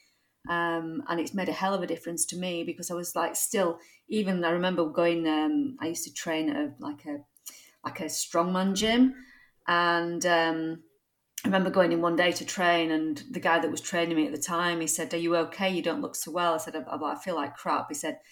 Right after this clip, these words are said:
said, "But I feel like I need to do something." I started off, like, doing some squats with a heavy bar on my, my back, and I just passed out.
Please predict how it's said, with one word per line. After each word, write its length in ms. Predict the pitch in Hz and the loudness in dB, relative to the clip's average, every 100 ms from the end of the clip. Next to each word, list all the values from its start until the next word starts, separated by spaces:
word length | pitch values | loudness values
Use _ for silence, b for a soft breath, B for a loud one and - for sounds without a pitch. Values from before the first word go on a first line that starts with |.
| b | b
said, 180 | - 139 | -10 -4
"But 120 | 175 | 0
I 180 | - 156 - | 0 -2 0
feel 140 | 180 | 2
like 160 | 160 - | 2 0
I 40 | |
need 140 | 156 147 | 0 0
to 80 | - | -2
do 160 | 165 | -2
something." 600 | 190 - 165 - 151 147 b b b - | -2 -4 -8 -4 -2 -2 b b b -6
I 20 | |
started 540 | - - 214 - 294 - _ _ | -2 4 4 4 0 -6 _ _
off, 240 | 170 165 - | 2 4 2
like, 180 | 156 - | -2 0
doing 160 | 160 | 0
some 180 | 151 294 | 0 0
squats 520 | 294 - 185 - - | -2 2 4 4 0
with 100 | 135 | -6
a 60 | 156 | -6
heavy 220 | 185 156 | -4 -4
bar 260 | 156 160 165 | 0 2 4
on 100 | 156 | 2
my, 160 | 147 143 - | 0 -2 -6
my 120 | 151 | -6
back, 260 | 143 139 - - b b b - | 0 0 -2 -10 b b b -2
and 100 | 156 | 0
I 60 | |
just 180 | 151 - | -2 -4
passed 300 | - 160 - | -6 -6 -2
out. 360 | 147 165 175 | 2 2 0